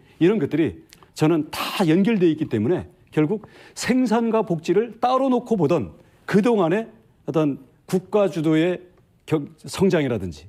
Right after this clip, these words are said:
아니면 국가가 또 일방적으로 국민들에게 어떤 경제 과정 바깥에서 일방적으로 시혜를 베푸는 이런 복지의 관념을 뛰어넘어야 된다. 그런 의미에서는 우리 윤석열 후보님께서 얘기하신 생산과 복지를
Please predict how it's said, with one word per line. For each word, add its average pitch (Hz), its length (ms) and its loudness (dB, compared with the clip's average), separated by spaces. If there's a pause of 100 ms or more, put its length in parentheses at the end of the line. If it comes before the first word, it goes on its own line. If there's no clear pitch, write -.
아니면 156 580 2 (480)
국가가 180 400 0
또 170 80 -2
일방적으로 196 1120 0
국민들에게 175 720 2 (320)
어떤 151 220 0
경제 175 360 2
과정 170 400 0
바깥에서 214 840 -2 (320)
일방적으로 202 600 2
시혜를 226 420 -2
베푸는 156 360 -2 (260)
이런 175 220 2
복지의 147 380 -2
관념을 143 340 0
뛰어넘어야 156 460 0
된다. 120 260 0 (400)
그런 196 240 4
의미에서는 127 640 -2 (340)
우리 131 100 -2
윤석열 139 340 0
후보님께서 127 540 -4
얘기하신 113 460 -4 (240)
생산과 156 540 -2
복지를 151 460 -4